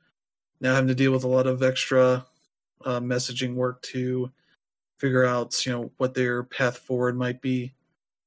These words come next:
uh, for products and all that kind of stuff, now that this is a big issue for them. So yeah, there you go. Uh, kind of a whole messy situation. We'll see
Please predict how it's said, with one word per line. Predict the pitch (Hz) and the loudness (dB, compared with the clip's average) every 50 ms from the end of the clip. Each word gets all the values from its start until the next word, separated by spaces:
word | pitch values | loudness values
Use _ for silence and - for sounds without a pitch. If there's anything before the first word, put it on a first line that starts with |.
| _ _ _ | _ _ _
uh, | - 123 120 117 | -8 -6 -6 -6
for | 120 - 123 120 | -6 -6 -6 -6
products | 120 - - - 127 123 120 120 120 - - | -6 -6 -4 -2 -2 -2 -2 -4 -4 -6 -6
and | 123 123 | -6 -6
all | 120 | -6
that | 120 120 - | -6 -8 -8
kind | - 127 123 | -8 -8 -6
of | 117 | -6
stuff, | - - - - - - - | -6 -6 -6 -8 -10 -10 -8
now | - 127 120 | -8 -8 -8
that | 117 120 | -8 -10
this | - 120 113 - - | -10 -8 -6 -6 -6
is | 127 120 120 120 - - _ _ _ _ _ _ _ _ _ _ _ - | -6 -8 -8 -8 -10 -12 _ _ _ _ _ _ _ _ _ _ _ -12
a | 127 | -4
big | 127 143 156 175 | 0 0 2 2
issue | 202 180 - - 131 | 2 2 0 -2 -4
for | - - | -4 -6
them. | 123 123 123 120 123 _ _ _ - | -8 -8 -10 -12 -16 _ _ _ -12
So | - - 135 | -6 -2 0
yeah, | 139 190 214 185 - _ _ _ _ _ _ _ _ _ _ _ _ - - | 2 2 2 0 -4 _ _ _ _ _ _ _ _ _ _ _ _ -10 -6
there | 139 135 | -2 -2
you | 131 131 | 2 2
go. | 165 175 143 127 - - _ _ _ _ _ | 2 2 2 0 -10 -16 _ _ _ _ _
Uh, | - 147 135 135 131 135 | -2 -2 0 0 0 0
kind | 131 - 175 165 | 0 0 0 2
of | 160 | 2
a | 151 | 0
whole | 139 156 156 156 151 151 151 151 - - | 0 2 2 2 2 2 2 2 0 -2
messy | - 135 135 135 139 139 - - 147 | -2 -2 2 2 2 2 2 0 0
situation. | 135 - 147 131 - - 139 131 131 131 127 - - 131 | 0 0 0 0 0 0 0 2 2 0 0 -2 -4 -4
We'll | 127 127 | -4 -2
see | 123 - - 143 135 131 131 131 131 131 131 | -2 -2 -2 0 0 0 0 0 0 -2 -2